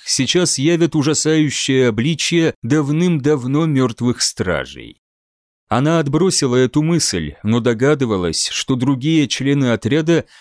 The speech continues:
чувствовали то же самое. Даже Квин бросал вокруг опасливые взгляды.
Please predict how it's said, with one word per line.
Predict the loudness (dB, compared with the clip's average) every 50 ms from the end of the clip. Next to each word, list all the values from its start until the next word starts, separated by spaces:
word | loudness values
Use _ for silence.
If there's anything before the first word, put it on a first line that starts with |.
| _ _
чувствовали | -4 -2 0 0 0 0 0 0 2 2 2 2 2 0
то | 0 0 0 0 0
же | 0 0
самое. | -2 -2 -2 -4 -6 -8 -10 -12 -14 -16 -16 -18 -20 _ _ _ _ _ _ _ _ _ _ -2
Даже | 0 0 0 2 0 -2
Квин | 0 0 -2 0 0 0 0 2
бросал | 2 2 2 2 2 0 0 0 2 0
вокруг | 0 0 0 0 0 0 0 0
опасливые | -2 0 0 0 0 0 0 -2 -2 0 2 2 2 2
взгляды. | 0 -2 -4 -2 -2 -2 -4 -6 -10 -16 -18 -18 -18